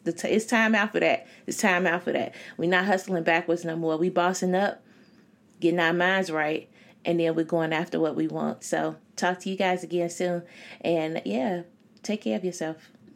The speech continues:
Did you enjoy that episode? Heard something that resonated with you? Connect with me on social media. And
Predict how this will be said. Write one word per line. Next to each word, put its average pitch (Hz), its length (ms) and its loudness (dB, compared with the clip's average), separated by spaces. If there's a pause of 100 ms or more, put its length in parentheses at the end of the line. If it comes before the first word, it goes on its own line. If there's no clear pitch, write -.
(1500)
Did 240 260 -2
you 381 200 2
enjoy 214 520 4
that 214 220 2
episode? 220 640 -2 (440)
Heard 254 280 4
something 240 320 2
that 208 140 6
resonated 254 480 4
with 277 180 -2
you? 294 220 -6 (420)
Connect 247 380 2
with - 160 -6
me 240 100 4
on 233 80 0
social 202 380 0
media. 160 420 -4 (260)
And 190 160 0